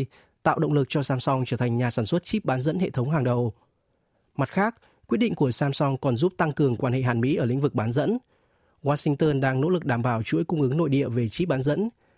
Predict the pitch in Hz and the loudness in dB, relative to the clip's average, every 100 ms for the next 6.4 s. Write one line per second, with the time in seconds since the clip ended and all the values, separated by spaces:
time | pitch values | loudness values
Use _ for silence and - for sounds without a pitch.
0 | - 143 131 147 110 147 131 127 - 139 | -4 -2 0 0 0 -2 0 -2 0 0
1 | 139 120 123 175 190 - 123 123 110 113 | 0 -2 0 0 0 -2 0 0 0 0
2 | 117 107 - _ _ _ _ _ - 156 | 0 -2 -6 _ _ _ _ _ -2 0
3 | 175 190 156 123 135 151 160 143 139 135 | 2 2 2 2 2 2 2 2 2 2
4 | 120 123 113 131 123 131 156 156 123 175 | 2 2 2 0 0 0 0 2 0 0
5 | 190 151 - 107 175 - 196 151 123 143 | 0 0 0 -2 -2 -2 -2 0 0 0
6 | 180 165 127 | 2 2 2